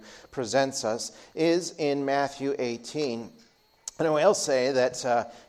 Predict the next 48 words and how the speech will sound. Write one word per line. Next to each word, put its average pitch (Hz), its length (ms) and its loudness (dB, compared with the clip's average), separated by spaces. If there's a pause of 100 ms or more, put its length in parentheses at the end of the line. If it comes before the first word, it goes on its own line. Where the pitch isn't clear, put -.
just 117 300 -10
kind 117 180 -6
of 107 80 -10
by 113 180 0
way 117 200 0
of 107 100 -4
intro, 120 360 -6
that 110 180 -6
this 170 240 -4
text 113 460 -4
is 117 120 -8
one 131 200 -2
of 147 100 0
those 139 220 0
texts - 460 -2
that, 117 180 -4 (420)
um, 117 300 0 (480)
we 160 100 6
don't 247 160 4
always 226 260 4
like 180 200 2
to 185 100 -8
talk - 420 -8
about 117 320 4
in 113 140 -2
the 110 60 -6
church. 131 420 -2
It 123 160 -2
deals 175 300 0
with 160 180 0
something 139 560 -2
called 123 460 2
church 127 500 -6
discipline. 104 680 -8
And 92 160 -14
we 117 100 -10
hear 180 300 -4
that 165 220 4
word 135 320 2
discipline 113 600 -4
and 101 100 -10
just - 300 -16
kind 160 180 -8
of 123 120 -8
cringe 175 420 -4
a 110 80 -4
little 101 300 0
bit. 92 260 -6